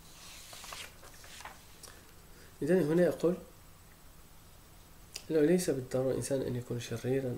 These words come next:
أو أن يكسب المال بطرق خاطئة، بل باستطاعته أن يفعل ذلك بالطرق الحلال، وهناك أشياء كثيرة للاستثمار حلال وفيها نسب مربحة ضخمة جدًا. هناك استثمارات فيها نسب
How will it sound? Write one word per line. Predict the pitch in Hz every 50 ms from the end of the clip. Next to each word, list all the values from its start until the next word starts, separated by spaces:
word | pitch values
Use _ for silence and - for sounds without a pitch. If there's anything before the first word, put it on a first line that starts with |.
| -
أو | - 110 110
أن | 120
يكسب | 117 - - 120 123
المال | 120 120 120 123 123
بطرق | 120 - 123 120 120 -
خاطئة، | - - 139 139 139 - - 139 147 147 - - - - - - - -
بل | 131 139
باستطاعته | 139 139 127 - - 139 - 156 151 143 143 - 131 123 117
أن | 123 127
يفعل | 135 - 127 120
ذلك | 120 113 123 120 123 127
بالطرق | 120 113 113 - - 117 117 113 -
الحلال، | 120 113 - - 110 113 131 147 156 151 147
وهناك | - 123 120 127 135 139 139 - 123
أشياء | 92 - 123 - - 123 -
كثيرة | - - 123 - - 160 151 127 120 120 - - - - - - - - - - 143
للاستثمار | 135 - 127 - - - - - 139 131 127
حلال | 123 - 143 139 123 123 120 120
وفيها | 127 127 127 - - 143 113 104 107 110 -
نسب | 120 139 147 - - 123 117 120 120 120 117 120 123 120 123
مربحة | - 117 127 147 160 156 143 - 131 123 - 143 131
ضخمة | - 160 - - 156 151
جدًا. | 131 131 139 123 - - - - - - - - - - - - - - - - - - - - - - - - - - -
هناك | 117 131 147
استثمارات | 147 - - - - - - 123 120 117 127 147 165 180 175 - - - - - - -
فيها | - - 147 127 123 127
نسب | 151 165 - - 147 135